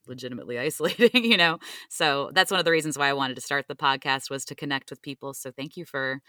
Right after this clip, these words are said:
being here and sharing that with us. At the end of the podcast, I like to give people a chance to plug. And I know that you have a lot of cool projects and a lot of things that you do. So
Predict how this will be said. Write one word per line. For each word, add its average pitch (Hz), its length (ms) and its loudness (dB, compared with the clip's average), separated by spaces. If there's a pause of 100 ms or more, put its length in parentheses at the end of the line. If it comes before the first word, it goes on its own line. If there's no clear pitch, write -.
being 151 220 -2
here 165 300 -4
and 127 400 -10
sharing 160 360 -4
that 139 140 -6
with - 180 -14
us. 123 380 -12 (360)
At 160 100 -4
the 175 140 -2
end 185 220 0
of 160 160 -6
the 160 80 -6
podcast, 160 600 -2
I 139 60 -8
like 139 200 -8
to - 80 -16
give 139 200 -10
people 139 540 -8
a - 80 -14
chance - 340 -10
to 135 100 -14
plug. 156 320 -4
And 147 80 -4
I 139 80 -4
know 139 120 -6
that 139 140 -6
you 143 100 -14
have 127 100 -14
a 127 40 -8
lot 165 240 2
of 165 60 -8
cool 156 180 -4
projects 147 560 -2
and 135 80 -8
a 127 40 -6
lot 139 140 -4
of 143 80 -8
things 139 220 -8
that - 140 -10
you 131 100 -8
do. 139 280 -8
So 135 300 -4